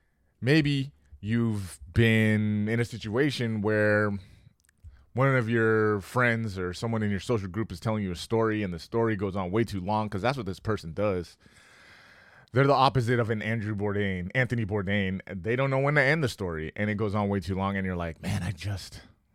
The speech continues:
I don't, I don't give an F." <laughs> Well, we're in those two contexts, then yeah, what we're looking to do is kinda strip down all the humanity and the feeling out the thing. But there is a semblance of what you need to do to be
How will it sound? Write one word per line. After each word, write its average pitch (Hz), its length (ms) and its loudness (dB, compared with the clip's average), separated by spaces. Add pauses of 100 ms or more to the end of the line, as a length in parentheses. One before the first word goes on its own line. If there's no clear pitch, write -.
(140)
I - 20 -14
don't, 101 320 -8 (420)
I 92 60 -14
don't 113 220 -10
give 110 180 0
an 101 140 -2
F." 78 280 -10 (720)
<laughs> - 80 -14 (1000)
Well, 110 160 -4
we're 127 140 2
in 180 120 4
those 156 300 6
two 151 200 0
contexts, - 1080 0 (100)
then 233 160 -2
yeah, 107 300 2
what 117 200 2
we're 127 100 4
looking 135 260 2
to 110 80 0
do 131 180 2
is 104 100 -2
kinda 117 240 0
strip 117 440 -2
down 123 240 2
all 117 100 2
the 104 100 -2
humanity 101 520 -2
and 82 100 -8
the 76 60 -10
feeling 113 400 -2
out 78 160 -8
the 78 60 -12
thing. 78 180 -10
But 359 240 -12 (880)
there 160 160 -4
is 262 200 -4
a 104 120 0
semblance 104 920 -2 (560)
of 101 200 -4
what 120 320 2
you 113 360 -2
need 135 460 0
to 127 140 -2
do 160 260 0
to 117 140 -4
be 107 320 -2